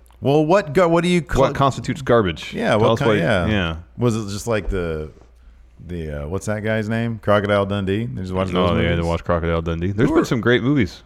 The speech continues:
Speaker 2: Peter Weir, director, he's Australian.
Speaker 1: Yeah.
Speaker 2: George Miller, he's Australian.
Speaker 1: Oh, yeah. Oh.
Speaker 2: Yeah.
Speaker 1: There you go.
Speaker 2: So
Speaker 1: was Conan made in, uh, Australia?
Speaker 2: I don't believe so.
Speaker 1: No.
Speaker 2: Why do you ask?
Speaker 1: Wasn't that, uh,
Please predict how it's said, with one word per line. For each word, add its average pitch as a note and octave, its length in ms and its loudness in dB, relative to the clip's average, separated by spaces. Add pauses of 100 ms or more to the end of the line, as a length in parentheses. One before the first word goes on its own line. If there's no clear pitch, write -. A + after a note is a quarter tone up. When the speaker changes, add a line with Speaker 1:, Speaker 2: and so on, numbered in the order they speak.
(460)
Speaker 2:
Peter D3+ 260 4
Weir, D3 380 4 (120)
director, A2 360 2
he's A#2+ 180 -2
Australian. F2+ 560 -2
Speaker 1:
Yeah. B2 460 -2 (220)
Speaker 2:
George G#2+ 220 2
Miller, A2+ 300 2
he's A2 240 -2
Australian. F#2+ 460 0
Speaker 1:
Oh, F#2+ 340 -2
yeah. G#2+ 320 -6 (600)
Oh. G#2 180 -10 (1300)
Speaker 2:
Yeah. C3 160 -6
Speaker 1:
There G#2 160 -6
you C2 120 -8
go. C#2 160 -10 (280)
Speaker 2:
So F2 280 -10
Speaker 1:
was F2 140 -8
Conan A#2+ 440 -4
made A2 240 -4
in, G#2 180 -4
uh, F#2 480 -6
Australia? A#2 680 -4 (1000)
Speaker 2:
I G#2+ 100 -8
don't C3 220 -4
believe B2 320 -2
so. F#2 480 -4
Speaker 1:
No. E2+ 200 -4
Speaker 2:
Why G#2+ 80 0
do A#2+ 80 -6
you A#2+ 60 0
ask? F2+ 320 -6 (300)
Speaker 1:
Wasn't C#3+ 240 -2
that, F#3 120 -4
uh, E3 840 -2